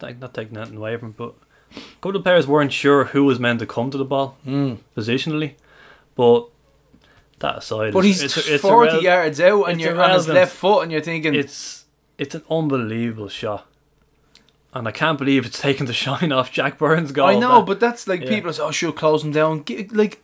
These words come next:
Speaker 2: just clap a decent, not clap it, but it's a superb strike. What,
Speaker 1: Again,
Speaker 2: what, what
Speaker 1: it's,
Speaker 2: can you do?
Speaker 1: it's because of the situation we're in. We're
Speaker 2: Yeah.
Speaker 1: winless. You, you might wanna nitpick. Um, not booked for a celebration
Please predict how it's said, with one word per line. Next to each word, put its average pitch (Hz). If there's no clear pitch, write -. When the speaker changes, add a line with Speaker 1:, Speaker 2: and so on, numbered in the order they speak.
Speaker 2:
just -
clap 185
a 165
decent, 156
not 185
clap 151
it, 139
but 147
it's 143
a 143
superb 160
strike. -
What, 127
Speaker 1:
Again, 139
Speaker 2:
what, 127
what 233
Speaker 1:
it's, -
Speaker 2:
can 185
you 175
do? 151
Speaker 1:
it's -
because -
of 113
the -
situation 117
we're 107
in. 110
We're 110
Speaker 2:
Yeah. 123
Speaker 1:
winless. 120
You, 120
you 117
might 120
wanna 120
nitpick. 113
Um, 110
not 170
booked 175
for 151
a 139
celebration 123